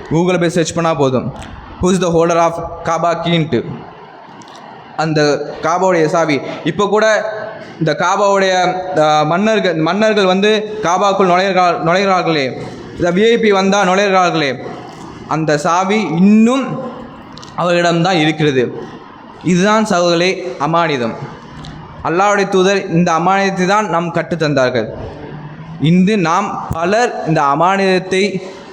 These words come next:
பேண மறந்துவிட்டோம். ஏதோ ஒரு வகையில் நாம் வந்து இல்-, அல்லாஹ் நமக்கு அமானிதத்தை தந்திருக்கிறான். ஏன், நம்ம உடல் உறுப்பு, நம், நமக்கு கொடுக்கப்பட்ட செல்வங்கள் எல்லாமே நமக்கு அமானிதம் தான். என் செல்வம் நான் சம்பாதிக்கிறேன் என்றனா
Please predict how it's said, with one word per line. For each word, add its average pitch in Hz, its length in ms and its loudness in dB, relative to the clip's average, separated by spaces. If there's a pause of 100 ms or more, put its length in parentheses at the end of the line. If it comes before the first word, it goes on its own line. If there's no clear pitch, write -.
(380)
பேண 190 280 0
மறந்துவிட்டோம். 143 600 0 (240)
ஏதோ 196 300 2
ஒரு 269 220 4
வகையில் 226 520 2
நாம் 190 180 2
வந்து 208 540 2
இல்-, 180 240 2 (560)
அல்லாஹ் 214 260 0
நமக்கு 214 400 0 (120)
அமானிதத்தை 208 380 2
தந்திருக்கிறான். 165 560 0 (340)
ஏன், 185 300 -2
நம்ம 160 180 2
உடல் 190 260 4
உறுப்பு, 190 720 0 (120)
நம், 165 260 -2
நமக்கு 185 360 -2
கொடுக்கப்பட்ட 226 460 -2
செல்வங்கள் 208 680 0 (440)
எல்லாமே 220 320 0
நமக்கு 196 300 0
அமானிதம் 185 400 0
தான். 143 260 -2 (400)
என் 170 160 -2
செல்வம் 247 400 0
நான் 214 200 0
சம்பாதிக்கிறேன் 220 600 0
என்றனா 208 280 2